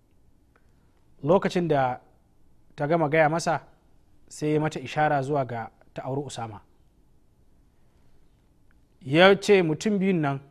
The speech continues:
shi na farko Muawiya yake cewa mutum ne wanda ba shi da kuɗi, ma'ana kamar ba shi da, a lokacin ba shi da damar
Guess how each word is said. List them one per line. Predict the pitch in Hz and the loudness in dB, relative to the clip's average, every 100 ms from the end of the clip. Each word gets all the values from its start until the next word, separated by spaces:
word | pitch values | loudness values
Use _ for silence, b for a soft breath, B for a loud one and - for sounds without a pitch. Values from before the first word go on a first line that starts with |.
| _ | _
shi | - 185 202 - - _ | -10 -6 -6 -8 -20 _
na | 165 165 170 180 | -16 -10 -4 0
farko | 196 185 196 | 0 2 0
Muawiya | 180 175 190 202 190 | 0 0 0 2 0
yake | 170 170 | -2 -4
cewa | 160 165 156 | -2 0 0
mutum | 151 151 - 175 | -2 -6 -6 -2
ne | 160 | 0
wanda | 165 147 | 0 -2
ba | 147 | -4
shi | - | -6
da | 127 | -10
kuɗi, | - - 113 | -12 -18 -14
ma'ana | 117 139 156 | -10 -4 -4
kamar | 147 147 | -4 -6
ba | 151 156 | -4 -6
shi | 160 | -6
da, | 151 139 123 | -6 -6 -6
a | 127 | -6
lokacin | 151 151 147 | -6 -8 -10
ba | 147 143 | -10 -8
shi | 147 | -8
da | |
damar | 131 147 151 151 | -4 -4 -2 -4